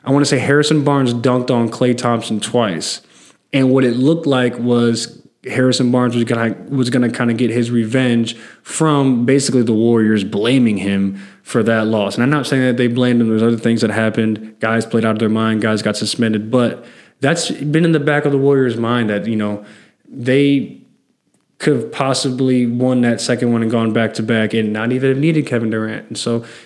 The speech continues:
things like that are what swing the N B A in totally different directions. So without Harrison Barnes missing all those shots, who knows if the Warriors even get or even need to get Kevin Durant.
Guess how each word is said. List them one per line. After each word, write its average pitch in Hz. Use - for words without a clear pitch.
things 175
like 156
that 151
are 127
what 123
swing 147
the 139
N 131
B 135
A 131
in 123
totally 131
different 127
directions. 117
So 120
without 123
Harrison 123
Barnes 117
missing 123
all 117
those 113
shots, 117
who 160
knows 147
if 139
the 147
Warriors 139
even 135
get 107
or 127
even 139
need 147
to 120
get 110
Kevin 107
Durant. 101